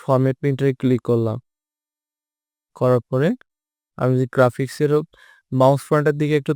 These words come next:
তাকান, একটা ব্রাশ চিহ্ন চলে আসছে। আমি লেফট বাটন চেপে ধরে যদি এ লেখার উপরে দেই,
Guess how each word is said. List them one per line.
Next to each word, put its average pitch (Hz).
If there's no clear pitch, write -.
তাকান, 131
একটা 139
ব্রাশ 123
চিহ্ন 135
চলে 135
আসছে। 170
আমি 131
লেফট 131
বাটন 143
চেপে 139
ধরে 147
যদি 147
এ 135
লেখার 131
উপরে 147
দেই, 180